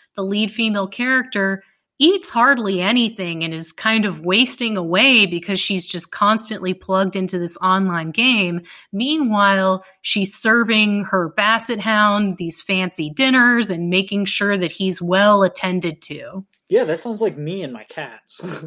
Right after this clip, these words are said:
Speaker 1: Exactly. I, I think, Brett, you would love Avalon.
Speaker 2: That sound, and, I mean, you're mentioning stuff like the Polish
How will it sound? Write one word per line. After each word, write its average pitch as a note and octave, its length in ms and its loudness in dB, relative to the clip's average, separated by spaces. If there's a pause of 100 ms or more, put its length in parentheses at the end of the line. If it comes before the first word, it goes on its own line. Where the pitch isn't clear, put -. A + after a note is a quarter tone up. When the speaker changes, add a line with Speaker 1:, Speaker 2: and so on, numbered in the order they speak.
(240)
Speaker 1:
Exactly. A3 840 2
I, A#3 360 2
I D4+ 380 4
think, C#4+ 360 2
Brett, A#3 440 2
you A#3 460 -2
would A3 280 -4
love G3 880 4
Avalon. E3+ 840 -4
Speaker 2:
That F3+ 220 0
sound, G3+ 400 -2
and, A#3 320 -2
I F#3+ 160 -2
mean, G3 160 -6
you're F#3+ 100 -4
mentioning F#3+ 480 -6
stuff E3 540 -2
like D3 340 -2
the C3 400 -4
Polish D#3 600 2